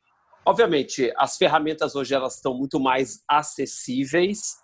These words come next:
é, então isso tem possibilitado que mesmo que você viva em países onde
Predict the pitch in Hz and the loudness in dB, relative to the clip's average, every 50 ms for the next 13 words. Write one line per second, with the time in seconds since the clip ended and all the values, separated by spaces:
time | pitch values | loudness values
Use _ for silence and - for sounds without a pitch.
0 | - 147 127 127 143 147 147 143 - - 120 107 143 139 135 147 151 - - 165 | -2 0 2 2 2 0 0 -2 -2 -2 -2 0 0 2 2 2 0 2 0 0
1 | 151 - - 185 185 180 - - - 165 139 147 139 147 - - 156 156 156 - | 0 4 4 4 4 2 0 -4 -2 0 2 2 2 2 2 4 4 4 4 2
2 | - - 143 139 165 175 170 196 185 - 185 143 160 156 - 170 147 113 110 120 | -2 -2 0 0 0 0 0 -2 -4 -4 -2 -2 -2 -2 0 -2 -2 -2 -2 0
3 | 120 110 104 98 101 101 92 - _ _ _ _ _ _ _ _ - 139 139 139 | 0 0 0 0 -2 -4 -4 -6 _ _ _ _ _ _ _ _ 0 2 2 2
4 | - 156 147 139 139 131 127 120 117 110 101 95 98 98 95 90 - - - _ | 4 4 4 6 6 4 4 4 4 2 2 0 -4 -6 -4 -6 -8 -10 -12 _
5 | _ _ _ - - 123 127 123 120 113 107 104 110 113 110 110 107 104 104 107 | _ _ _ -2 0 2 2 2 2 0 0 0 2 4 4 4 4 4 2 2
6 | 104 104 107 110 107 110 | 2 0 0 0 -2 -2